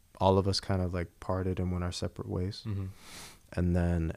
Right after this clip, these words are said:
Speaker 1: after that, I started another group. My first rap group was called Kamikaze. It
Speaker 2: Hmm.
Speaker 1: was, like, just a bunch of Asian dudes, and we recorded songs. Like, I remember I went to Guitar Center, bought a lot of gear,
Speaker 2: Mm-hmm.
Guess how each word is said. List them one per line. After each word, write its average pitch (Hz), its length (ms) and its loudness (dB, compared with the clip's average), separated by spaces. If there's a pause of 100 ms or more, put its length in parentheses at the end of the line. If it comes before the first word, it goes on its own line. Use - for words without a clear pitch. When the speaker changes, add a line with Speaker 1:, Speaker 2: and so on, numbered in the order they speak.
(160)
Speaker 1:
after 87 400 0
that, 82 380 0 (760)
I 101 60 0
started 95 400 4
another 110 340 2
group. 92 360 -2 (260)
My 95 120 -2
first 151 320 4
rap 87 280 0
group 87 320 -4
was 87 300 -4 (220)
called 85 520 -4
Kamikaze. 90 840 -4 (340)
It 113 40 -2
Speaker 2:
Hmm. 101 280 -4
Speaker 1:
was, 90 160 -6
like, 85 220 -4 (220)
just - 220 -8
a - 40 -6
bunch 92 200 -4
of - 100 -6
Asian 92 300 -4
dudes, 87 400 -8
and 82 260 -6
we 127 120 2
recorded 151 440 0
songs. 95 360 -2
Like, 85 120 -6
I 92 60 -4
remember 107 380 2
I 92 80 -2
went 92 300 -4
to 92 200 -2
Guitar 90 380 -4
Center, 90 280 -4
bought 85 240 -4
a 82 60 -4
lot 82 220 -4
of - 80 -10
gear, 87 340 -2
Speaker 2:
Mm-hmm. 104 160 -4